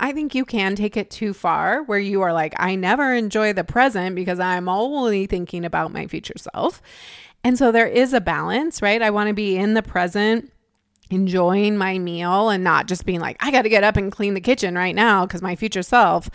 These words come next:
But it's like, "No, I'm in the moment, I'm in the present, and I'm so grateful. And I'm also going to do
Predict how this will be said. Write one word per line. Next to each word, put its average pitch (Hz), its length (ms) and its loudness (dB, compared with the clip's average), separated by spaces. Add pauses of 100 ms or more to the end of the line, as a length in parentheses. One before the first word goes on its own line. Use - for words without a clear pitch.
(400)
But 202 120 -2
it's 185 120 -10
like, 214 120 -6 (100)
"No, 320 80 2
I'm 226 240 2
in 262 200 2
the 277 60 0
moment, 214 460 0
I'm 190 180 -2
in 196 120 -2
the 220 80 0
present, 190 680 -6 (340)
and 196 100 -6
I'm 185 80 -4
so 208 160 -4
grateful. 180 840 0 (380)
And 208 640 -2 (500)
I'm 185 200 -6
also 202 340 0
going 185 240 -4
to 196 100 -6
do 175 440 -4